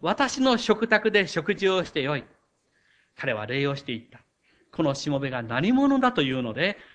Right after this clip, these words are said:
あなたはこの死んだ犬のような私を顧みてくださるのですか？」メフィボシェテはこのようにして、なんと、死を覚悟してやってきたのに、思いもかけない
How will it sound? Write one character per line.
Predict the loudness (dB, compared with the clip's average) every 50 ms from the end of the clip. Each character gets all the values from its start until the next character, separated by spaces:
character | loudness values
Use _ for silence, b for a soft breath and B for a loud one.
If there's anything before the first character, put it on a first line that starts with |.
| B B
あ | -4 -2
な | 0 0 -2
た | -4 -8
は | -10 -10 -12 -16 _ _ _ _
こ | -8 -6 -6
の | -6 -6 -8
死 | -8 -4 0 0 2
ん | 2 2 2
だ | 4 4 2 2 2
犬 | 2 2 4 4 4
の | 4 4
よ | 4 6 6 4 4
う | 4
な | 2 0
私 | 0 0 0 0 0 -2 -2 -4 -2 -2
を | -2 -2 -4 B B B B -4
顧 | 2 4 4 4 4 4 2 2
み | 0 2
て | 2 0 0
く | 0 2 2
だ | 2 4
さ | 4 4 4
る | 4 4 2
の | -2 -2
で | -4 -6
す | -8 -10 -12
か？」 | -14 -14 -16 -16 _ _ _ _ _ _ _ _ _ _ _ _ _ _ _ _ _ _ _ _ _ _ _ _ _ _ _ _ _ _ _ _ _ _ _ _ _ _ _ _ _ _ _ _ _ _ _ _ _ _ _ _ _ _ _ _ _ _ _ _ _ _ _ _ _ _ _ _ _ _ _ _ _ _ _ _ -16
メ | -14 -12
フ | -10
ィ | -10 -8
ボ | -8 -8
シ | -8 -8
ェ | -10
テ | -10 -10
は | -12 -12 -12 -14 -16 -18 _ _ _ _
こ | -8 -6
の | -4 -4
よ | -4 -4
う | -6
に | -8 -10
し | -12
て、 | -14 -12
な | -10 -4 -2 0 0
ん | 0 -2 -6
と、 | -10 -10 -10 -10 -10 -12 _ _ _ _ _ _ _ _ _ _ _ _ _ _ _
死 | -10 -6 0 4 6
を | 6 6
覚 | 6 4 -6 -4 0
悟 | 2 2 2
し | 0
て | -2 -4
や | -2 -2
っ | -2 -2
て | -4 -4 -4
き | 0
た | 0 0
の | 0 0
に、 | -4 -4 -6 -6 -4
思 | -2 0 2 2 2
い | 2
も | 4 2 2 2
か | 0 -2
け | -4 -4
な | -4 -4 -4 -6
い | -6 -8